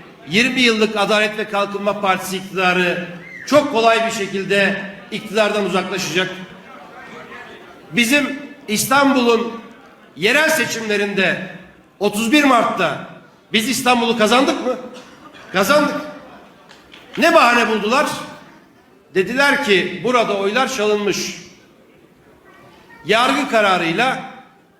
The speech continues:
maalesef artık yargıya da talimat veren bir iktidar var. Yargı da o hale gelmiş durumda.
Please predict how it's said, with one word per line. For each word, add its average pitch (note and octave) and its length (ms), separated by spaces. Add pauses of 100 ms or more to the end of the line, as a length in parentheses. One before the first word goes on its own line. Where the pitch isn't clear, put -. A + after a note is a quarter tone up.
(760)
maalesef G3 520
artık F3+ 280
yargıya F3 340
da G#3 100
talimat F3 440
veren E3 260
bir D3+ 60
iktidar F3 340
var. C#3+ 280 (560)
Yargı F#3+ 400
da G#3+ 160
o F#3+ 120
hale F3 220
gelmiş F3 480
durumda. C#3 480